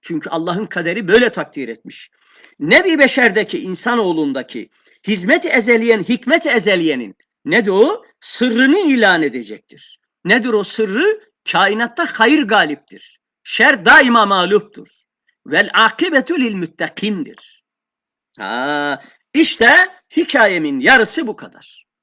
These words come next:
Yani bin dokuz yüz on veya on bir yılında, on yılının baharı gibi hatırlıyorum ama emin olmadığım meselelerde konuşmuyorum. İşte böyle bir olay geçiyor arkadaşlar.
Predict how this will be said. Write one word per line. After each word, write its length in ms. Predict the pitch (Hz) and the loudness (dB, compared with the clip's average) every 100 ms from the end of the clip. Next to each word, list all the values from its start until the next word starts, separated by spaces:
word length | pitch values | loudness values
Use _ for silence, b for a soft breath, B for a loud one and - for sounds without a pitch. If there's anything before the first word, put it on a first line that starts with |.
| _ _ | _ _
Yani 680 | 123 170 151 170 302 466 _ | 0 2 2 0 -2 -4 _
bin 220 | 147 170 165 | -6 -4 -6
dokuz 340 | 170 190 160 | -10 -14 -12
yüz 180 | 170 - | -12 -8
on 300 | 196 202 175 | -4 -2 -4
veya 260 | 131 120 110 | -6 -8 -8
on 320 | - 202 160 | -4 -4 -2
bir 120 | 139 | -6
yılında, 460 | 117 107 110 120 - - | -8 -10 -12 -14 -12 -6
on 260 | 330 339 | -6 -4
yılının 500 | 254 254 226 262 247 - _ _ _ _ _ _ _ _ _ | -6 -6 -8 -8 -10 -12 _ _ _ _ _ _ _ _ _
baharı 420 | 139 190 196 196 233 | -8 -4 -2 -2 -2
gibi 240 | 139 123 | -6 -12
hatırlıyorum 680 | 113 107 107 101 98 101 - | -14 -18 -18 -18 -18 -20 -12
ama 460 | 208 156 170 208 _ 180 | -8 -6 -8 -10 _ -8
emin 280 | 180 233 - | -8 -8 -4
olmadığım 540 | 220 214 165 151 135 | -4 -4 -10 -10 -10
meselelerde 800 | 180 - 156 127 117 139 285 - _ _ - | -10 -10 -12 -10 -12 -10 -12 -14 _ _ -16
konuşmuyorum. 680 | 214 202 - - 95 - - _ _ _ _ _ _ _ _ _ _ _ _ - | -14 -12 -10 -10 -12 -20 -20 _ _ _ _ _ _ _ _ _ _ _ _ -14
İşte 360 | - 180 131 | -8 -8 2
böyle 280 | 208 202 165 | 4 4 2
bir 140 | 135 - | -2 -8
olay 400 | 131 143 247 294 _ - | -4 -2 -2 -4 _ -8
geçiyor 460 | 180 - 247 185 | -6 -2 -2 -2
arkadaşlar. 800 | 139 139 165 180 175 143 - _ | -6 -12 -10 -8 -8 -10 -10 _